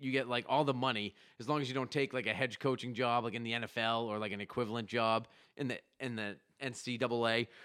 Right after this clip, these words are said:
So, like, that's basically what fucking Belichick's doing with, um, with Patricia is just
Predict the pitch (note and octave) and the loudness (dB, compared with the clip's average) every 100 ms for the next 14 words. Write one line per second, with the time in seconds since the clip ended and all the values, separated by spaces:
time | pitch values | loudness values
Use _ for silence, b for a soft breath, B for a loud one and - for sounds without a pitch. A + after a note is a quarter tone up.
0 | b - C#3 C3 A#2+ - D3 - F#3+ F#3 | b -2 4 4 2 0 0 2 2 2
1 | F3 D#3 C3+ B2 D3+ B2+ A#2 A2 B2 B2 | 4 4 4 2 0 0 0 2 2 2
2 | A#2 G2+ B2 A#2+ A2+ A#2 G#2 F#2+ F2 _ | -4 0 0 0 -2 0 0 -2 -8 _
3 | _ - - B2 A2+ - C3 - A#2 C3 | _ -20 -10 0 2 2 -4 -2 0 0
4 | B2+ B2+ | -2 0